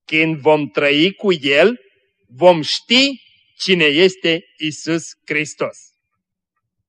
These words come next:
Așadar, ne ocupăm de gândul sugerat de versetul acesta:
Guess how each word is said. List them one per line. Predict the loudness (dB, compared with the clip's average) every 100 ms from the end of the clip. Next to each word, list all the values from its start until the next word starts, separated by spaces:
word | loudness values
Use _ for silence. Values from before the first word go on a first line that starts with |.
| _ _ _ _ _ _ _ _ _ _
Așadar, | -4 -2 0 2 4
ne | 4
ocupăm | 4 4 6
de | 6
gândul | 4 4 6 6 6 2 -20 _ _ _ _ _ _ _ _
sugerat | -6 0 4 2
de | 4 2 2
versetul | -2 -2 -2 -4
acesta: | -4 -2 -2 0 -2